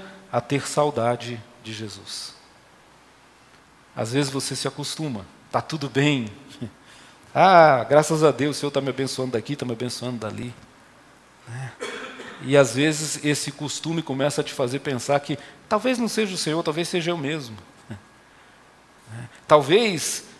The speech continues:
você esteja pensando, caminhando com Jesus como tava João, né, e seu irmão Tiago, querendo dizer assim, "Olha, quando o Senhor for rei,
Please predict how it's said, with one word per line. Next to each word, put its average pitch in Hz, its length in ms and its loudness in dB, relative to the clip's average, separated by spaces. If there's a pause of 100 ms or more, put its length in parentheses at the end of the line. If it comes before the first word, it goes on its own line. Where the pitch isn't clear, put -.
(120)
você 147 340 -2
esteja 175 380 0
pensando, 165 840 0 (300)
caminhando 160 520 6
com 175 160 0
Jesus 147 360 -2
como 175 220 -2
tava 165 260 6
João, 147 560 2 (500)
né, 147 400 0
e 131 60 -6
seu 139 240 -2
irmão 123 400 -4 (360)
Tiago, 135 380 -4 (480)
querendo 131 240 -4
dizer 131 200 0
assim, 135 260 -2
"Olha, 156 160 2
quando 151 160 -6
o - 20 -10
Senhor 165 200 -4
for 135 220 -6
rei, 131 360 -4